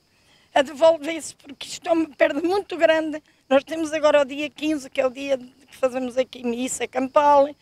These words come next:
com estes santinhos, e este dia vai ficar, não temos feito por causa da pandemia.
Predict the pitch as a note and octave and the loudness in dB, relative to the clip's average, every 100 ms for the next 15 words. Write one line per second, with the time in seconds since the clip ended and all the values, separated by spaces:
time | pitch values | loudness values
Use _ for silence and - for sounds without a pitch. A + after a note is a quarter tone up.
0 | _ _ _ _ - C4+ C#4 C4 - C#4+ | _ _ _ _ 0 2 2 0 -4 0
1 | C#4 - D4+ D#4 D#4 D4+ - _ _ _ | 0 -2 -4 -2 -2 -4 -10 _ _ _
2 | _ C#4 D4 C#4 - C#4 D4 D#4 C#4+ D#4 | _ -6 -6 -6 -12 -8 0 0 2 -2
3 | - C#4 C4+ C#4 C#4+ C#4+ D4+ D4 A#3 - | -4 -14 -2 0 2 2 2 -2 -2 -2
4 | B3+ - A#3 A#3+ - B3 A#3 A3+ A3 A#3 | -2 -4 -18 -14 -6 -6 -6 -10 -6 -4
5 | B3 C4+ D#4 E4 D#4+ | -4 -4 -4 -2 -4